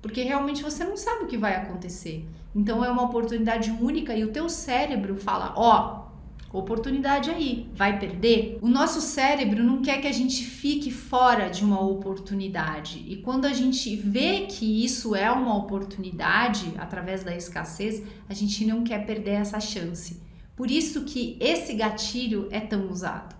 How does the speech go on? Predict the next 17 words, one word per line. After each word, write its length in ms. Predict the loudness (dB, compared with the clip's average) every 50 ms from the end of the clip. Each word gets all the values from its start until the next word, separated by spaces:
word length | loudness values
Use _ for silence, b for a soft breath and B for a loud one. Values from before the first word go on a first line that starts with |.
| -4 0
O 60 | 2
outro 260 | 4 4 4 2 2
gatilho 460 | 2 2 2 2 0 0 0 0 0
que 80 | 2 2
a 40 | 2
gente 180 | 2 2 2 2
utiliza 540 | 0 -2 -4 -4 0 0 0 0 2 0 2
muito 400 | 2 2 2 2 2 2 2 2
é 60 | 2
o 40 | 2
gatilho 460 | 2 2 0 0 -2 -2 -2 0 2
da 260 | 2 2 2 2 2
autoridade. 960 | 2 2 2 0 -2 -2 -2 -2 0 0 0 0 0 -2 -2 -4 -6 -8 -8 -10 -14 B B B B B B B
O 20 | 0
gatilho 440 | 0 0 0 0 0 0 0 2 4
da 80 | 4
autoridade, 920 | 4 4 2 2 0 0 0 0 2 4 4 6 6 4 2 0 -2 -4